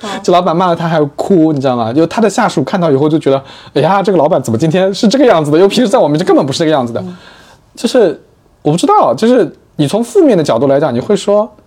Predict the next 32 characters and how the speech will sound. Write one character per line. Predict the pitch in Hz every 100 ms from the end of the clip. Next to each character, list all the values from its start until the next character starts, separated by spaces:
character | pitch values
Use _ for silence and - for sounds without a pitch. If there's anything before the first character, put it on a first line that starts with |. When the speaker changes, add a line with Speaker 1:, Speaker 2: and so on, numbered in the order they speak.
| _
Speaker 2:
他 | -
们 | 208
在 | 196 202
演 | 160 101
戏。 | - 190 165 - _
Speaker 1:
嗯。 | 262 262 220
Speaker 2:
啊， | 160 123 107 - _
他 | -
们 | 196
好 | 147
像 | 117 156
是 | - 151
两 | 131 131 113
张 | 160
皮 | 170 - 107
哈， | 123 113 110
Speaker 1:
嗯。 | 214 208 185 113
Speaker 2:
演 | 104
戏。 | - 151 - - - _
你 | 208
从 | 190 359 466 440 - _ _ _ -
这 | -
种， | 98 - -
如 | 185
果 | 240
我 |
们 | 151
讲， | 151 - -
给 | 131
他 | 113
一 | 180
个 | 190